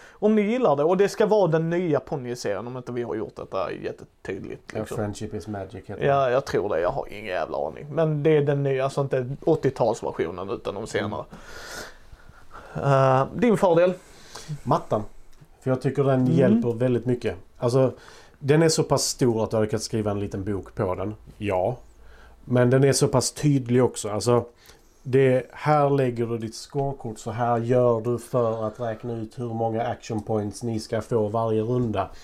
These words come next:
Speaker 2: Eh, där står varje moment du ska göra under en, eh, runda. Det är liksom, allting är väldigt, väldigt tydligt och det står på båda hållen.
Speaker 1: Ja.
Speaker 2: Eh, så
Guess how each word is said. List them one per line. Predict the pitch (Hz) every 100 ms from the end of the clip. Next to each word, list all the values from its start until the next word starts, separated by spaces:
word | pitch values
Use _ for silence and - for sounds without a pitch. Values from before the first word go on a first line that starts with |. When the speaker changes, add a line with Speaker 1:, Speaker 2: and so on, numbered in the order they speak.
| - - - - - -
Speaker 2:
Eh, | 104 104 107 - - -
där | 123 120
står | - 120 117 -
varje | 131 104 143 147 143 135
moment | 131 131 156 127 107 107 - - - - -
du | 117
ska | - 113
göra | 117 117 107 107
under | 104 104 104
en, | 101 104 107 - - -
eh, | 107 107 104
runda. | 107 110 123 135 117 104 - - - - - -
Det | 127 123
är |
liksom, | 123 135 127 -
allting | 151 135 - 147 135
är | 117
väldigt, | 107 127 123 110 131
väldigt | 123 117 -
tydligt | 147 135 110
och | 120
det | 117
står | - 120
på | - 107
båda | 117 120 110
hållen. | 101 175 101 90 92 92 _ - - - - -
Speaker 1:
Ja. | 151 165 - - - 135
Speaker 2:
Eh, | 104 104 104 107 - -
så | - 123 120 117 120